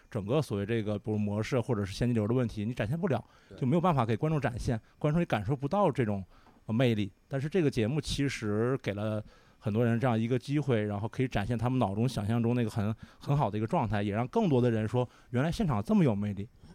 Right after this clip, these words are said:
Speaker 1: 啊，
Speaker 2: 对。
Speaker 1: 这个其实是一个特别好的一个，一个事儿。
Speaker 2: 对，然后也让很多乐队、很多小乐队看到了，就是，哦，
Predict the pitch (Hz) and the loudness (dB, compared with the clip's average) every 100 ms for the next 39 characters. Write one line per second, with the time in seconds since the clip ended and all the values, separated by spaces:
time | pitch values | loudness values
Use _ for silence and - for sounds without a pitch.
0 | - - - 220 185 143 143 131 131 135 | -20 -14 -6 -4 0 0 2 2 0 0
1 | 135 - - 101 98 101 98 - _ _ | 0 -2 -6 -4 -2 -2 -4 -8 _ _
2 | _ - 101 95 101 92 113 131 147 101 | _ -6 -4 -4 -6 -8 -4 0 0 2
3 | 123 131 101 127 135 127 127 - - _ | 2 0 -2 0 0 0 0 -2 -12 _
4 | _ _ _ - 117 160 104 87 117 - | _ _ _ -4 2 2 2 -2 -2 0
5 | 165 120 104 80 - 107 110 - 135 127 | 0 2 0 -2 -6 -10 -10 -4 0 0
6 | 107 92 85 | 0 -2 -6